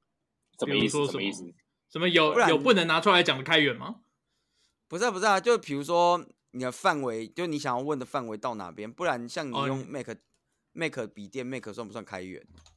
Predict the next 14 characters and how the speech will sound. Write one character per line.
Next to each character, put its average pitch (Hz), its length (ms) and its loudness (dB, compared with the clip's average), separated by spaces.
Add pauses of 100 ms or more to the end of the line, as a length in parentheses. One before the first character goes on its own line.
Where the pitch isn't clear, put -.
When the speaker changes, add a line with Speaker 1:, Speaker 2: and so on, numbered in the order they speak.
(880)
Speaker 2:
哦， 151 180 0
你 156 140 -2
是 202 80 0
说 220 200 4
你 180 140 0
是 208 140 0
开 196 280 6
发 190 260 8
用 185 240 4
的， 131 140 0
还 143 160 -2
是 175 140 -6
使 131 300 -10
用， 139 340 -4